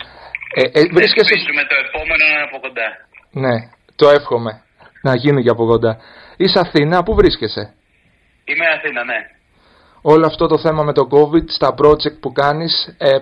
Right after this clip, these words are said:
Speaker 1: πώς το έχεις διαχειριστεί;
Speaker 2: Ο covid, επειδή εγώ κάνω και ταξιδιωτικά βίντεο και αυτά είναι που κυρίως θέλω να βγάζω και να... αυτά τα βίντεο θέλω να κάνω, οπότε με έχει περιορίσει πάρα πολύ στον τρόπο που εγώ φτιάχνω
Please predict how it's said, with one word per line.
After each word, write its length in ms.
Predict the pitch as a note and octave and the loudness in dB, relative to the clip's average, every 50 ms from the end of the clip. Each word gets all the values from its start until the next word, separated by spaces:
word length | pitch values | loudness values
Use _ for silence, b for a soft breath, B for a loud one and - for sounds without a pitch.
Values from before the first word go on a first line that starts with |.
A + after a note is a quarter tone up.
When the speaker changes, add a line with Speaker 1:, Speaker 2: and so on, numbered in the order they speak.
| B2 - | 2 0
Speaker 1:
πώς 120 | E3+ D#3 - - | 0 0 2 2
το 100 | D#3+ D3 C#3 C3 B2+ B2 | 2 2 4 4 4 4
έχεις 160 | A#2 A2+ A2+ A2+ A2+ | 4 2 -2 -8 -8
διαχειριστεί; 460 | A2+ A2 B2+ A#2 A2+ - - A2+ G#2+ - _ _ _ _ _ _ _ - - _ _ _ _ _ _ _ _ _ _ - - _ _ _ _ _ _ _ _ - - - D3 | -8 -6 -6 -6 -6 -6 -8 -8 -10 -10 _ _ _ _ _ _ _ -20 -20 _ _ _ _ _ _ _ _ _ _ -20 -20 _ _ _ _ _ _ _ _ -16 -14 -10 -10
Speaker 2:
Ο 20 | C#3+ - - - - D#3 | -10 -10 -10 -12 -8 -8
covid, 380 | E3+ F3+ F3+ F3+ G3 - - - - E3 - - - C#3 | -8 -6 -4 -2 -2 -2 -4 -6 -12 -12 -10 -6 -8 -6
επειδή 240 | C3+ C#3+ C3 D3 D#3+ D#3+ D3 | -6 -6 -4 0 0 0 0
εγώ 120 | C#3+ D3+ D3+ - - | -4 -10 -12 -6 -4
κάνω 180 | D#3 D#3 D3+ D3 C3+ - | -4 -4 -4 -6 -6 -4
και 80 | C#3 C3 B2+ A#2+ A#2 A#2 A#2 | -2 -2 0 0 -2 -2 -4
ταξιδιωτικά 480 | A#2 - - C3 A#2+ A2+ - - C#3+ C#3 C3 B2+ | -6 -6 -4 -6 -4 -4 -4 -4 -4 -4 -2 -4
βίντεο 180 | C3+ B2+ B2 B2 - | -4 -4 -4 -4 -2
και 80 | A#2 A2 - | -4 -6 -6
αυτά 160 | - - C3+ C3+ C3+ | -6 -4 -2 -2 -2
είναι 120 | A#2 A2 - | -2 -4 -10
που 80 | _ _ - | _ _ -12
κυρίως 300 | - B2+ A#2+ A#2+ A#2 A2+ - | -8 -4 -2 -2 -2 -4 -6
θέλω 160 | - A#2 G#2+ G#2 G#2 | -12 -16 -12 -12 -14
να 60 | G2+ - | -12 -8
βγάζω 380 | - G#2+ G#2+ A2 - - C3+ - - _ _ _ _ - | -4 -4 -4 -4 -6 -8 -10 -12 -12 _ _ _ _ -10
και 80 | - G#2+ G2+ G2+ | -10 -8 -8 -6
να... 80 | G2+ G2+ G2+ G2+ - - - - - - - - _ _ _ _ _ - - - - | -6 -6 -6 -8 -10 -10 -12 -12 -14 -16 -20 -20 _ _ _ _ _ -20 -16 -16 -14
αυτά 140 | - - B2 - - - | -10 -8 -8 -8 -6 -6
τα 60 | A2 G#2+ | -4 -4
βίντεο 160 | - - G#2+ - | -2 -4 -4 -6
θέλω 140 | G#2 G2 F#2+ F#2+ | -8 -8 -10 -8
να 60 | - A2 | -6 -8
κάνω, 160 | A#2+ C3+ D3 B B B B B B - | -10 -10 -12 B B B B B B -12
οπότε 220 | B2 - C#3+ D3 D#3 D3+ - | -10 -8 -6 -4 -4 -4 -2
με 60 | D#3 D3+ | -2 -2
έχει 120 | - - - D#3 | -4 -2 -4 -2
περιορίσει 480 | C#3 C#3 C#3+ D#3 D#3 D3+ - E3+ D#3+ D#3 D#3 D3+ D3+ D3 D3 D3 C#3+ C#3 - _ - C#3 | 0 0 0 0 -2 -4 -6 -6 -4 -4 -4 -4 -6 -6 -6 -6 -8 -10 -12 _ -8 -4
πάρα 180 | C#3 C3+ C3 A#2+ A2 | -2 -2 -2 -2 -4
πολύ 200 | A2+ G#2+ G#2+ A2 - - | -6 -10 -10 -10 -12 -10
στον 220 | - G#2+ G#2 G2+ G2+ G2+ G#2+ G2+ - - - - - - | -10 -10 -8 -8 -8 -8 -8 -8 -8 -10 -12 -14 -10 -6
τρόπο 200 | - A#2+ A#2 A2+ A2+ A2 | -4 -4 -4 -4 -8 -10
που 60 | A2+ A2 | -10 -10
εγώ 100 | G#2+ A2 - - | -8 -8 -8 -4
φτιάχνω 240 | - A#2 A2+ A#2 | -4 -4 -4 -4